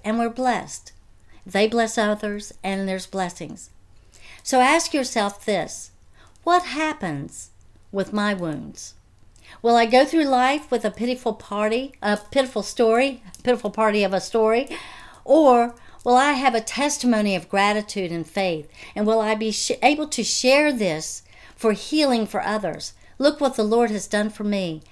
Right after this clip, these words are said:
and he can do it for you. Well, before I close today, I want to say this message. May the grace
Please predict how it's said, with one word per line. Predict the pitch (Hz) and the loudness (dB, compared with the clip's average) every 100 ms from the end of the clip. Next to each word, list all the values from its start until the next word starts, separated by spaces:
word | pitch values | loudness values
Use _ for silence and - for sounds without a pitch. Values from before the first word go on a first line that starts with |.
| - - | -20 -10
and | 175 165 | -8 -6
he | 247 | -6
can | 240 190 175 | -6 -8 -8
do | 180 | -8
it | 160 | -8
for | - 170 | -10 -12
you. | 170 165 156 - - - - - - - - - - - - - - - - - | -10 -10 -12 -16 -20 -20 -20 -20 -20 -20 -20 -20 -14 -12 -12 -16 -20 -20 -20 -8
Well, | 214 | -4
before | 214 240 - 320 294 | -2 -2 2 4 4
I | 254 | 4
close | 240 - 220 214 | 2 0 0 0
today, | - 180 170 | -4 -4 -2
I | 175 190 | -2 0
want | 214 214 | 0 -2
to | 214 | -4
say | - 196 185 | -6 -6 -4
this | 180 165 - | -4 -6 -8
message. | 185 160 - 151 156 - - - - - | -8 -8 -8 -12 -12 -16 -20 -20 -16 -2
May | 202 | 0
the | 208 | 2
grace | 190 214 269 247 165 - | 0 4 4 4 0 -8